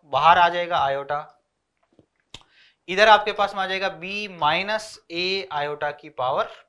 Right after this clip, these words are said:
फ़ाइव बराबर अल्फा प्लस आयोटा बीटा। इस आयोटा को यहां से नीचे भी ले आएंगे,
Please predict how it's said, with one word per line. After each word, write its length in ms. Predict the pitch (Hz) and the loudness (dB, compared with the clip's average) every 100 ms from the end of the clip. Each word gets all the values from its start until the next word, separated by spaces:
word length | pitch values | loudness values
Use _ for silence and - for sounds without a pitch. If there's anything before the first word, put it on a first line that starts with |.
| _ | _
फ़ाइव 260 | 143 147 147 - | -6 -6 -10 -10
बराबर 400 | 120 113 175 240 - _ _ _ _ | -6 -4 -2 -2 -6 _ _ _ _
अल्फा 380 | 143 147 - 170 165 | -10 -8 0 0 0
प्लस 380 | - 180 185 - - | -2 -4 -4 -8 -16
आयोटा 420 | 120 123 143 240 - - _ 147 131 | -14 -8 -2 -2 -4 -14 _ _ -18
बीटा। 280 | 151 165 175 - _ _ _ _ _ _ | -10 -4 -4 -6 _ _ _ _ _ _
इस 120 | 226 214 | -2 4
आयोटा 320 | 202 202 208 | 6 6 2
को 160 | 202 | 0
यहां 180 | 196 175 | 0 0
से 140 | 170 175 | 0 -6
नीचे 300 | 143 151 165 | -14 -14 -12
भी 120 | 180 | -8
ले 120 | 180 | -8
आएंगे, 360 | 175 175 175 | -8 -10 -16